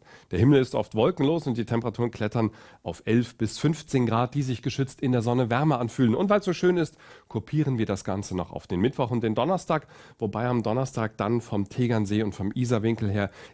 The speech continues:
immer mehr Wolken aufziehen. Die bleiben aber noch harmlos und die Temperaturen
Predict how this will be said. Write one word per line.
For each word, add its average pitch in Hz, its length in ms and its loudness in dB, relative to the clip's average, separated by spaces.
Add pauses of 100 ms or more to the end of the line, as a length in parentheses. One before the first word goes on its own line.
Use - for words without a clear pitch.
(100)
immer 131 300 4
mehr 95 200 0
Wolken 92 400 -2
aufziehen. 87 460 -4
Die 104 140 0
bleiben 95 460 0
aber 95 160 -2
noch 98 200 -2
harmlos 127 320 2
und 110 100 -4
die 110 80 -4
Temperaturen 110 640 -2